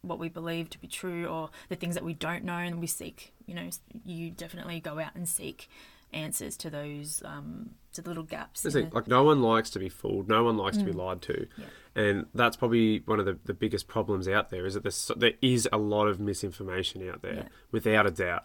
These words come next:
Speaker 1: Yeah.
Speaker 2: And that's, I think, what's, it is important to share this stuff, even if it is bullcrap,
Speaker 1: Mm.
Speaker 2: because you don't know until you share it, and then someone can comment and say,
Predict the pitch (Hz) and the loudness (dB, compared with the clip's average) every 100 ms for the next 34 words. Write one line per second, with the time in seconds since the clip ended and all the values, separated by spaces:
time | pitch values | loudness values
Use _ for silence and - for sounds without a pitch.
0 | - - - - - _ - 104 101 101 | -8 -18 -18 -18 -20 _ 0 2 2 0
1 | - - - _ _ _ _ _ - - | -4 -14 -20 _ _ _ _ _ -20 -20
2 | _ - 123 - - 123 - 131 117 110 | _ 6 6 6 4 4 6 4 4 4
3 | 131 135 165 156 - 127 135 127 - - | 8 8 8 6 4 4 4 2 0 -4
4 | - 117 113 110 - - - - 127 139 | 2 6 6 4 0 -8 0 4 6 8
5 | 139 127 123 - 110 - 156 196 233 247 | 6 4 0 2 0 4 6 8 6 2
6 | - 139 131 - - 120 135 - 233 254 | 2 4 2 0 2 2 2 0 0 -2
7 | - _ 185 165 156 - - 147 - 147 | -14 _ -10 -8 -10 -16 2 2 6 8
8 | 143 127 - 139 151 185 190 143 127 156 | 8 6 0 4 6 8 6 8 8 8
9 | 151 143 117 - 120 123 151 131 117 131 | 6 2 4 4 6 6 6 2 2 4
10 | 123 120 120 107 - - 131 113 107 - | 4 4 2 -4 -4 -2 4 6 4 4
11 | 113 107 - 107 104 101 | 0 0 2 4 4 2